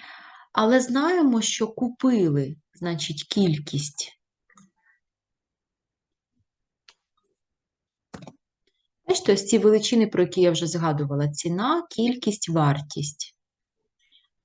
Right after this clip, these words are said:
Чотири футбольних і три волейбольних. І вартість,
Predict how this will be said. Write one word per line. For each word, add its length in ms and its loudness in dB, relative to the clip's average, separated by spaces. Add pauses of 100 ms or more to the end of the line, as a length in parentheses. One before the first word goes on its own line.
(140)
Чотири 680 6
футбольних 880 4 (180)
і 80 0
три 320 2
волейбольних. 1080 0 (1040)
І 520 4
вартість, 1000 -2